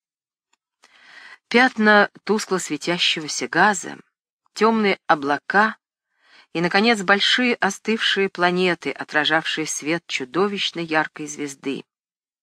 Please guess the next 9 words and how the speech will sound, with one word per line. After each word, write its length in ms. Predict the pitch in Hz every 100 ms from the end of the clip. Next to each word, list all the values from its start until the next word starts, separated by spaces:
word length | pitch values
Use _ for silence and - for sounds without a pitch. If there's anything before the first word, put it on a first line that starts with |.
| _ _ _ _ _ _ _ _ _ _ -
Диаметром 640 | 139 151 196 202 190 185 185
всего 340 | - 165 180
в 80 | -
три 180 | 170 190
с 100 | -
половиной 460 | 160 160 170 160
раза 300 | 160 165 156
больше 420 | 143 160 165 -
Солнца 640 | 127 - 165 190 - 190